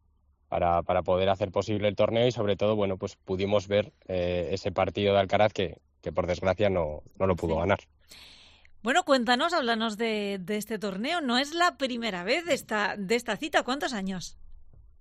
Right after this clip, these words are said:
Speaker 1: Ya es la sexta edición de, del torneo. Sí que es verdad que cada vez, eh, es de una categoría diferente. Este año es un
Speaker 2: Sí.
Speaker 1: setenta y cinco mil,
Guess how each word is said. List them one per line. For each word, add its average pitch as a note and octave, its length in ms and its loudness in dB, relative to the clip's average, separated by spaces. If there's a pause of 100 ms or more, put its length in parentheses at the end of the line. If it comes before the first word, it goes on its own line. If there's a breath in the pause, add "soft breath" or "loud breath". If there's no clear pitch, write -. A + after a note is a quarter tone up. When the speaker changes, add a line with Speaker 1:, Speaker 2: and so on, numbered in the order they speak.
(240)
Speaker 1:
Ya A2+ 180 8
es C3 160 2
la A2 160 6
sexta - 460 2
edición B2+ 420 4
de, E2+ 520 2
del F2+ 220 0
torneo. F2 480 0
Sí - 140 -10
que F#2+ 120 0
es F#2+ 40 -4
verdad G#2 300 4
que F#2 480 2 (400 loud breath)
cada F#2+ 240 6
vez, G#2 180 4 (160)
eh, G2+ 420 4 (120)
es - 260 -4
de G2+ 160 4
una G2+ 680 2
categoría G2+ 500 6
diferente. G#2+ 580 4
Este G#2+ 280 2
año G#2 320 4
es G2+ 180 0
un G2 180 0
Speaker 2:
Sí. - 100 -8
Speaker 1:
setenta G2 380 2
y F#2+ 100 0
cinco G2 340 2
mil, B2+ 280 4